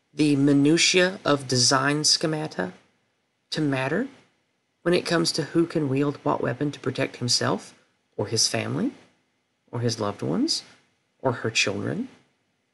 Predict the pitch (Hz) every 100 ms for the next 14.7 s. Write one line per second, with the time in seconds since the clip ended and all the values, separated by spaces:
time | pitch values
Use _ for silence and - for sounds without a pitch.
0 | - 139 113 110 - - 107 151 - -
1 | - _ _ _ _ _ _ _ _ _
2 | _ _ _ _ _ - 170 226 226 233
3 | 370 349 269 196 233 156 - - - -
4 | 165 170 156 165 156 151 143 170 180 175
5 | - 117 107 - - - - - - -
6 | _ _ _ _ _ _ _ - 180 233
7 | 233 220 180 - 165 147 117 117 - -
8 | - _ _ _ _ _ _ _ _ _
9 | _ _ _ _ 170 170 196 180 127 110
10 | 123 - _ _ _ - 277 277 - -
11 | 214 202 147 - - - _ - 226 233
12 | - 92 - - - - - _ _ _
13 | _ _ _ _ - 147 - 151 135 127
14 | 127 127 131 156 147 - 135